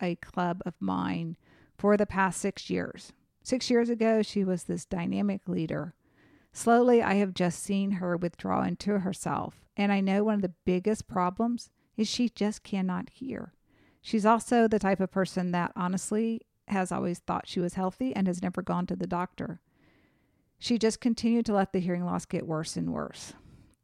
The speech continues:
By that time, many times they are just not willing to wear hearing aids.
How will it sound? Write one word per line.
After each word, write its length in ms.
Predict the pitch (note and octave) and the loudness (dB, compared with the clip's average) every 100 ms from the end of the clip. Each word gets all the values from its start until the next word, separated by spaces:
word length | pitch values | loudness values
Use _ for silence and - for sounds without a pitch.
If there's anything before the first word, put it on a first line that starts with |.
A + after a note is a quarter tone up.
| _ | _
By 200 | G3 G3+ | 0 2
that 180 | G#3 - | 2 -2
time, 320 | A3 G#3+ G3+ | -2 0 2
many 220 | G3+ G#3+ | 0 0
times 360 | A3+ G3+ G3 F#3 | -2 -2 -2 -2
they 200 | F#3+ F#3+ | 0 0
are 80 | F3+ | 0
just 340 | F#3 F#3 - | 0 -2 -2
not 320 | F3 E3+ - | -4 -4 -4
willing 440 | E3+ F3 G3 G#3+ G#3 | 0 2 2 0 -2
to 120 | F#3+ | -4
wear 380 | F#3 E3 D#3+ - | -4 -4 -6 -10
hearing 400 | _ E3 D#3+ D3 | _ -6 -4 -4
aids. 480 | - - - - | -6 -8 -12 -16